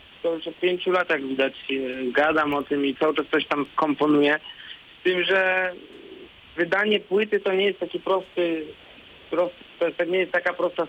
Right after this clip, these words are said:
sprawa, zwłaszcza kiedy chcesz, żeby ta płyta u-, odzwierciedlała to, kim teraz jesteś i to, jakie masz, mm,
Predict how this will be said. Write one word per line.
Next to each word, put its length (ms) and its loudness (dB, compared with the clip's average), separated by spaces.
sprawa, 420 0
zwłaszcza 360 -4
kiedy 340 -6
chcesz, 240 0
żeby 220 2
ta 120 0
płyta 560 0
u-, 180 -2
odzwierciedlała 1000 0
to, 200 -4
kim 220 -6
teraz 220 -2
jesteś 540 0
i 60 -6
to, 240 2
jakie 280 0
masz, 340 -4
mm, 920 0